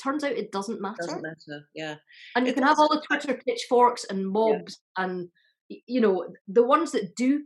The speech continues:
Speaker 1: cut through, the ones that do hurt are actually people that you have met or
Speaker 2: Yeah.
Speaker 1: you've, have come into your orbit at some point and, and you think, "Wait a minute, that's, one, what you're saying is not fair, and two, you should know better than that." So,
Speaker 2: Yeah.
Speaker 1: so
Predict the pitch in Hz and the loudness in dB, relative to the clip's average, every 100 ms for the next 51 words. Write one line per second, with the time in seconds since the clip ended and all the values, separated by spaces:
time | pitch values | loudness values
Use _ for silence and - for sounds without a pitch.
0 | - - - - 262 302 240 220 - - | -8 -4 -4 -2 -2 0 0 0 -6 -8
1 | 226 254 311 220 - 226 - 220 220 208 | -6 0 2 0 0 0 -2 -10 -4 -2
2 | 190 185 190 180 175 220 254 - 180 170 | -2 -2 -2 -2 -2 0 -2 -4 -2 0
3 | 170 170 _ 160 151 151 _ 214 214 214 | 0 -2 _ -14 -14 -16 _ -4 -2 -2
4 | 214 - 214 208 196 214 240 - 202 247 | -2 0 0 0 2 4 4 2 -2 -2
5 | 220 226 226 233 - - 196 190 180 202 | -2 0 2 0 -4 -6 -4 -4 -6 -6
6 | 202 180 214 - - _ _ _ _ _ | -4 0 0 -2 -10 _ _ _ _ _
7 | 247 302 240 165 - 262 - - - 214 | -4 -2 0 -2 0 -2 -2 -14 -14 -4
8 | 202 302 285 226 220 220 190 185 175 170 | 2 2 2 0 4 2 2 -2 -4 -4
9 | - 156 - - 196 - 240 220 208 _ | 2 2 2 -4 -8 -4 -2 -2 -4 _
10 | _ _ 233 - 349 311 196 185 202 - | _ _ -12 -8 -4 -2 -4 -4 -6 -6
11 | 202 160 - 101 - - - 214 - | -6 -6 -10 -12 -14 -6 -2 -2 -2